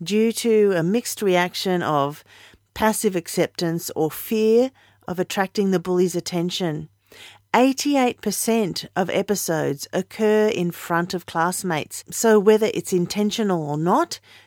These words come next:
this makes bullying a group activity. There are some at-risk indicators of being either a victim or a bully. There is low working memory,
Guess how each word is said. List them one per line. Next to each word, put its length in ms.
this 260
makes 280
bullying 720
a 140
group 540
activity. 880
There 200
are 240
some 420
at-risk 760
indicators 800
of 160
being 280
either 280
a 80
victim 520
or 260
a 60
bully. 480
There 180
is 120
low 300
working 480
memory, 460